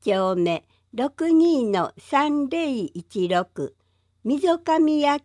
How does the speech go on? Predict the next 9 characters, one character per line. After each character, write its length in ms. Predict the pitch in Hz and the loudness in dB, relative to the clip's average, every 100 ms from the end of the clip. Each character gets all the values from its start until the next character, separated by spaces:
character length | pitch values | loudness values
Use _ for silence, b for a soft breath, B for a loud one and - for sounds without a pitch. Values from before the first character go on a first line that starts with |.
| _ | _
局 340 | - 170 - 151 | -4 -4 -4 -4
中 520 | 190 294 - 311 302 | -4 -4 -2 -2 0
安 180 | 294 285 | -2 -2
徳 400 | 285 254 262 247 | -4 -4 -6 -10
店、 380 | _ 180 143 - _ _ - | _ -2 -2 -8 _ _ -4
中 380 | 254 330 320 311 | -2 -2 0 -2
安 360 | - 277 277 | 0 -2 -2
徳 440 | 277 254 247 247 247 | -2 -6 -6 -6 -2
町、 540 | 214 196 _ 170 - | -2 -4 _ -8 -8